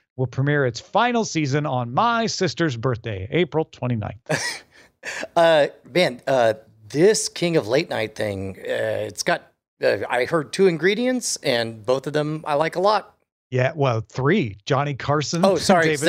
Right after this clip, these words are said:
Speaker 1: Milch, and
Speaker 2: subject matter,
Speaker 1: Joseph
Speaker 2: yeah.
Speaker 1: Gordon-, yeah.
Speaker 2: <laughs> Three.
Speaker 1: I like the
Speaker 2: Yeah.
Speaker 1: subject matter, too. Yeah, this is, I'm, I'm very interested. Listen, I watched the Aaron Sorkin, uh, uh, Lucille Ball, Desi Arnaz,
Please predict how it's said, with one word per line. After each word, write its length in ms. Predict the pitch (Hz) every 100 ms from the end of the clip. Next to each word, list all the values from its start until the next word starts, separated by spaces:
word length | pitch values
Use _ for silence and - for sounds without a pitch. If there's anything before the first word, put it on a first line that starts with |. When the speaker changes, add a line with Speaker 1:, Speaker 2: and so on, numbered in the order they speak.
| 170
Speaker 1:
Milch, 40 | 165
and 80 |
Speaker 2:
subject 360 | 175 196 170 143
matter, 240 | 135 127
Speaker 1:
Joseph 320 | 151 165 127 131
Speaker 2:
yeah. 280 | 147 190 120
Speaker 1:
Gordon-, 220 | 240 190
yeah. 60 |
Speaker 2:
<laughs> 0 |
Three. 260 | 247 277 240
Speaker 1:
I 80 | 156
like 140 | 196
the 60 | 208
Speaker 2:
Yeah. 20 |
Speaker 1:
subject 380 | 143 202 - 151
matter, 180 | 147 139
too. 240 | 127 190 127
Yeah, 240 | 127 135
this 160 | 127 160
is, 280 | 160 143 135
I'm, 320 | 156 196 151
I'm 220 | 139 139
very 460 | 113 120 143 147 156
interested. 460 | 160 127 131 117 - - _ _
Listen, 360 | 185 165 127 110 _ _ _ _
I 320 | 190 233 254
watched 540 | 254 196 175 175 - -
the 120 | 156
Aaron 260 | 160 165 160
Sorkin, 840 | - 151 143 147 139 135 131 180
uh, 540 | 147 135 123 123 120 120 -
uh, 320 | 131 123 120
Lucille 380 | 135 147 147 131
Ball, 400 | 127 127 127 120
Desi 280 | 127 123 123
Arnaz, 640 | 120 120 120 113 -